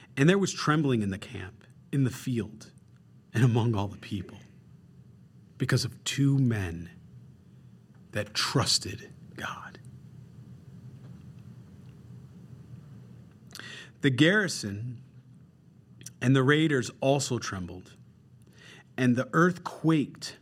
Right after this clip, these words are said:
so that it was a very great trembling. We even see something happened here with some kind of natural disaster, that God allowed some kind of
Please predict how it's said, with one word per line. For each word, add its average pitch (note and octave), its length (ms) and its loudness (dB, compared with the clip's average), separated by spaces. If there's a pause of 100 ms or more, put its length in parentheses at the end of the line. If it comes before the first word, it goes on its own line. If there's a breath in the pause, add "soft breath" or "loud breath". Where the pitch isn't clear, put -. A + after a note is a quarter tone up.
(120)
so - 260 2
that C#3 140 4
it C#3 40 2
was C3 160 0
a B2 80 0
very C3 400 4
great B2 540 -2
trembling. G#2+ 480 -4
We B2+ 100 2
even D#3 160 2
see C3+ 160 -4
something C#3+ 400 -4
happened A#2+ 380 -6
here B2 140 -6
with A2+ 120 -8
some B2+ 140 -6
kind A#2+ 240 -8
of G#2 80 -10
natural A#2 460 -6
disaster, G#2 800 -6 (360 loud breath)
that A#2 140 -2
God B2+ 220 4
allowed B2+ 320 2
some B2+ 160 -4
kind A#2 200 -4
of A2+ 120 -6